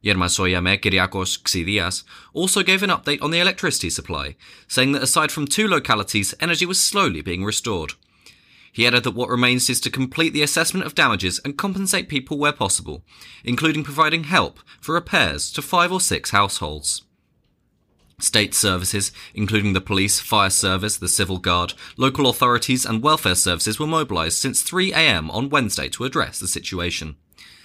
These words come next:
Twenty roads had been closed, over fifty premises affected, five homes became uninhabitable,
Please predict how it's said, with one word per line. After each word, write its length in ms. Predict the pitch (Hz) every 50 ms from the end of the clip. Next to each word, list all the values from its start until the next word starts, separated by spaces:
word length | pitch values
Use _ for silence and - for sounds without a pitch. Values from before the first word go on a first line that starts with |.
| - _ _ _ _ _ _ _ _ _ _
Twenty 340 | - 143 139 131 - 143
roads 300 | 131 120 127 131 127 -
had 100 | 151 131
been 160 | 117 117 107 101
closed, 440 | - 117 113 110 113 120 - - - - - - - -
over 160 | 120 131 127
fifty 320 | - - 185 160 - 139
premises 360 | 127 - 127 120 117 - 120
affected, 520 | 131 123 - 104 85 - - - 90 85 - _ - - - -
five 320 | - - 127 123 120 -
homes 260 | - 123 117 110 -
became 260 | - - 127 110 107 107
uninhabitable, 720 | 123 131 131 120 120 123 113 104 98 - 95 95 92 92